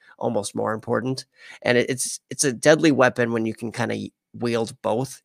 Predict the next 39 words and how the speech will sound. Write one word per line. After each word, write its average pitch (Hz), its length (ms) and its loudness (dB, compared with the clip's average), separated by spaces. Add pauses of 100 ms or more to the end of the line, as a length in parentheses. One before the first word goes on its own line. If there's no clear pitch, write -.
You 113 120 -6
have 117 380 -2
a 104 60 -14
good 131 260 -2
knowledge 117 460 0
of 104 320 -2 (280)
offensive 113 540 -2
situations 117 880 -2
and 110 120 -8
systems, 135 560 2
and 120 100 -2
you 117 60 -6
combine 107 440 -6
that 107 160 -4
with 107 140 -6
saying, 110 420 -2 (300)
"Well, 117 160 4
my 110 160 2
player 131 320 4
analysis 107 540 -2
is 98 120 -2
sound 104 380 0
as 85 160 -2
well. 82 400 -4
I'm 107 80 -8
not 107 220 -2
getting 104 220 -4
too 120 180 -8
caught 104 240 -4
up 104 120 -8
in 101 100 -8
the 101 60 -10
hype 107 380 -6 (320)
or 98 400 -2 (160)
this 120 320 -4
narrative 104 380 -6
or 95 80 -8
that 101 180 -4
narrative." - 500 -12